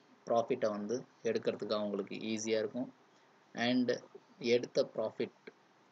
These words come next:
சேர்ந்து வந்து கேபிட்டலை வந்து, கேபிட்டலோட சேர்ந்த ப்ராஃபிட்டை வந்து அடுத்த கம்பெனிக்கு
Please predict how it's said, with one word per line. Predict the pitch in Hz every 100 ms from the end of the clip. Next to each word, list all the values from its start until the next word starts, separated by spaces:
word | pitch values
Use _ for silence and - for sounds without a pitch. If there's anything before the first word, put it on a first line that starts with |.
| _
சேர்ந்து | - - 117 120 127
வந்து | 123 113 120 143 -
கேபிட்டலை | 110 104 107 107 104
வந்து, | 101 104 127 - - _ _ -
கேபிட்டலோட | 107 117 113 110 113
சேர்ந்த | 113 110 104 101
ப்ராஃபிட்டை | 110 104 107 104
வந்து | 104 113 - - -
அடுத்த | 113 123 127
கம்பெனிக்கு | 113 107 104 98 117